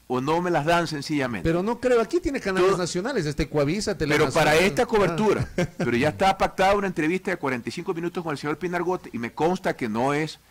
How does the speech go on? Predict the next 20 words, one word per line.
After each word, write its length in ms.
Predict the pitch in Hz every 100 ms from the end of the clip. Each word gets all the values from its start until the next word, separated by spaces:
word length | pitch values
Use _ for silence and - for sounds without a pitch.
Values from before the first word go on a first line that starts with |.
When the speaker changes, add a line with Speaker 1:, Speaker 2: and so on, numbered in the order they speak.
| _ _ _
Speaker 1:
responsabilidad 540 | 113 117 113 107 101 127
del 60 |
señor 200 | 131 127
Pinargote, 480 | 151 156 151 160 151
ya 80 | 120
estaba 240 | 139 139
mi 100 | 139
equipo 340 | 123 - - 139
trabajando 460 | 110 110 127 139
con 160 | 135 131
él 160 | 143 123
en 200 | 98 92 _ _ _ -
los 160 | 104
temas, 560 | - 127 131 98 98 -
eh, 380 | 113 120 135 - -
de 380 | 147 165 165 156 - _ - _ - -
coordinación 600 | 170 170 175 165 190 165
para 160 | 165
la 80 | 170
entrevista, 500 | 170 190 131 - 190